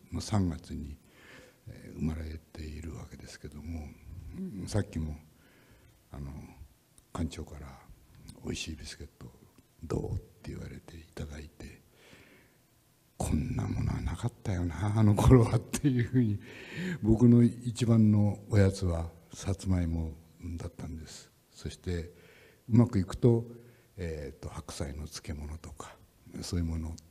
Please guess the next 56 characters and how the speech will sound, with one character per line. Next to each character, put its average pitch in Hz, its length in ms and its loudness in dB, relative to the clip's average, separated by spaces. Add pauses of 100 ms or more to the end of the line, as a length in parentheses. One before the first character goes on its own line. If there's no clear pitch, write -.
と 82 120 -6
一 78 100 -8
緒 - 160 -4
に 76 200 -6 (800)
さ 92 180 -4
つ 90 120 -6
ま 85 120 0
い 80 40 0
も 78 120 -4
を 82 40 -4
巻 80 220 -2
い - 20 -6
て 78 100 -6
食 - 180 -8
べ - 80 -6
た - 160 -14
り 78 80 -18
と - 120 -18
か、 - 200 -20 (1120)
あ 104 120 -2
あ 82 80 0
し - 80 -6
て 87 140 -4
た 80 140 -8
の 80 100 -6
を - 20 -6
よ 80 120 -8
く 80 120 -10
覚 87 140 -4
え 90 60 -4
て - 80 -10
る 80 80 -10
ん 73 40 -12
で 71 80 -16
す - 120 -18
け - 80 -16
ど、 76 240 -16 (880)
小 107 200 4
学 104 200 4
校 92 160 -2
に 85 120 2
入 80 160 -2
る、 82 80 -8 (120)
入 - 160 -6
っ 82 40 -8
て、 - 500 -12
そ - 160 -4
れ 80 140 -6
が、 80 280 -4 (160)
う - 140 -10
ん、 - 60 -10
そ - 160 -10
う - 40 -12
で - 60 -18
す - 140 -16
ね、 76 360 -14